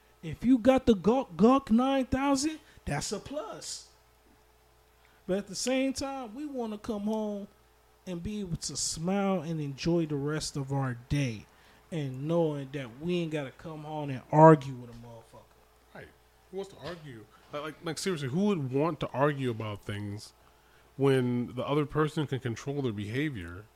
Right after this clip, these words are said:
Speaker 2: as well as you can control yours? Just, there's no reason to argue at all anyway.
Speaker 1: Right. If there's a grievance, baby, we can really just sit down and talk.
Speaker 2: Pretty much.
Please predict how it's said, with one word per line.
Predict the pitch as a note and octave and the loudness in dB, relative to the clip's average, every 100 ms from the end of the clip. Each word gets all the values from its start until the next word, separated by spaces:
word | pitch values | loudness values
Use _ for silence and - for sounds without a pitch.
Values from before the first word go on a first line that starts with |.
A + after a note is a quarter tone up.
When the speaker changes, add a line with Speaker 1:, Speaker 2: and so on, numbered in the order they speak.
| _ _ - | _ _ -10
Speaker 2:
as | A#2+ | -4
well | B2 C3 | 0 0
as | B2+ | 0
you | B2+ | -2
can | B2+ | -4
control | A2+ G#2+ B2+ A#2 | -6 -6 -2 0
yours? | A#2 A#2+ E2+ E2 | 0 0 -4 -8
Just, | A2+ G#2+ - - - _ _ _ _ _ _ _ _ _ _ | -8 -8 -12 -18 -20 _ _ _ _ _ _ _ _ _ _
there's | - | -4
no | E3+ | -2
reason | E3+ F#3+ | 2 2
to | E3+ | 0
argue | C#3 D3+ D3 C#3 | 0 0 0 0
at | C3+ | 0
all | C3+ B2+ | 0 -2
anyway. | C#3 C#4+ | 0 -2
Speaker 1:
Right. | G#3 - | -4 -4
If | A#3+ A3+ | -6 -2
there's | D#4 D#4 A#3 | 0 0 2
a | F3 | 0
grievance, | - G3+ G3 G3 F#3 - | 2 2 2 0 -2 -2
baby, | F#3+ F#3+ F3 F3 F#3 C#4+ | 0 2 0 -2 -6 0
we | F#4 | 0
can | F4 E3+ D3+ C#3 E3+ | 0 -2 -2 -2 -2
really | G#3+ F3+ D3+ | -4 -4 -6
just | D3 C3 - | -8 -8 -8
sit | B3 A#3+ F#3 | -6 -6 -6
down | F#3 F#3+ F3+ C#3 | -6 -4 -6 -8
and | A#2+ | -12
talk. | - - E3 C#3+ - - | -14 -18 -18 -20 -20 -10
Speaker 2:
Pretty | A#3 A#3+ | -4 -4
much. | F3 A3 - - | -2 -4 -6 -12